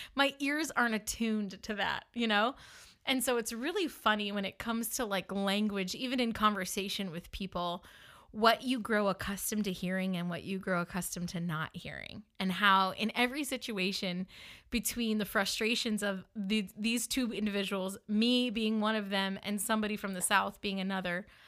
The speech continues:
um, I thought I was speaking very clearly and that you should be able to understand me. And they thought they were speaking very clearly and that they should be, uh, understood easily.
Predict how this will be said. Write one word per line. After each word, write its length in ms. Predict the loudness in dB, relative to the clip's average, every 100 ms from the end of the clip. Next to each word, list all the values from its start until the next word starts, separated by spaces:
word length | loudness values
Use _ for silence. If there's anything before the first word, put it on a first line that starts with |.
| -20 -20 -4
um, 380 | 2 2 2 -4 -10 _
I 180 | 8 8
thought 300 | 8 6 6 6
I 200 | 4 4
was 140 | 0
speaking 460 | -2 -4 -4 -4 -4
very 420 | 0 2 2 0
clearly 640 | -2 -4 -2 0 -2 -4 _ _ _ _ _ _ _ _ -2
and 120 | 0
that 160 | 2
you 140 | 2 2
should 200 | 2 2
be 120 | 0
able 160 | 0 0
to 100 | 0
understand 560 | 0 0 0 0 0
me. 240 | 0 -2 -4 -12 -20 -20 _
And 240 | 4 6
they 180 | 6 6
thought 300 | 6 4 4
they 140 | 2 2
were 140 | 0
speaking 540 | -2 -4 -6 -2 -2
very 340 | 0 0 0 -2
clearly 600 | -4 -4 -2 0 -2 -2
and 160 | 0 0
that 240 | 0 -2
they 180 | -2 0
should 220 | 0 -2
be, 160 | 0 0
uh, 80 | 0 -2
understood 580 | 0 0 -2 -2 -2 -4
easily. 500 | -4 -4 -4 -4